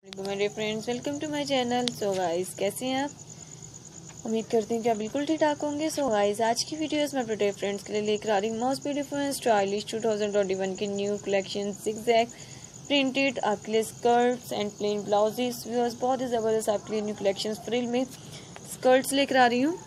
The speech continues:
तो आप please viewers, जल्दी से जल्दी मेरे चैनल पर बहुत ज़्यादा enjoyment कर सकते हैं और भी इससे हटकर good looking videos आपको देखने को मिलती रहेंगी। जैसा कि व्यूअर्स, आप देखते हैं मेरे चैनल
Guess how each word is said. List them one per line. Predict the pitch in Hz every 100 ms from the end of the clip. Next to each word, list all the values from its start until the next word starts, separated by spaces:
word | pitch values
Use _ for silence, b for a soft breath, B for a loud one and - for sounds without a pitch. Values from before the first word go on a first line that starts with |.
| - - - - - - - - - - - B B B -
तो |
आप | 208
please | 247 269 262
viewers, | 277 269
जल्दी | 226 220
से | 226
जल्दी | 208 208
मेरे | 214
चैनल | 208 196
पर | 190
बहुत | 196 190
ज़्यादा | 196
enjoyment | 190 196 208 240 240
कर | 262
सकते | 254 240 262
हैं | 269
और | 247 202 202
भी | 208
इससे | 214 226
हटकर | 202 - 233 269 B B B B -
good | 214 208
looking | 208 214 214
videos | 196 208 208
आपको | 196 208
देखने | 196 202 202
को | 196
मिलती | 202 233
रहेंगी। | 269 277 269 330 - - - - - - - - - - - - - - B B B B B B -
जैसा | - 226 269
कि | 294
व्यूअर्स, | 302 294
आप | 269
देखते | 247 285 -
हैं | 285
मेरे | 294 294
चैनल | 277